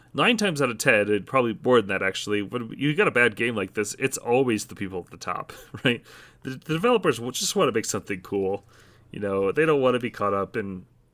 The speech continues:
stuff like this and having to rush a, a game, and it's, it's always really unfortunate, and it's, you know,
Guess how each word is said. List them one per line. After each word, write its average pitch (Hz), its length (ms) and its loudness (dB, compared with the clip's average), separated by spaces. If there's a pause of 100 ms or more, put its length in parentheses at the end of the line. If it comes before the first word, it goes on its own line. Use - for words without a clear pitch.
(680)
stuff - 400 -4
like 98 180 -4
this 98 320 0
and 95 300 -8
having 107 240 -4
to 95 100 -12
rush 107 320 0
a, 101 120 -2 (180)
a 104 80 -2
game, 104 400 -4
and 92 280 -10 (400)
it's, - 360 -4
it's 147 200 0
always 170 340 2
really 107 280 0
unfortunate, 101 800 -4
and 101 320 -10 (880)
it's, - 420 -4
you 127 80 -4
know, 101 220 0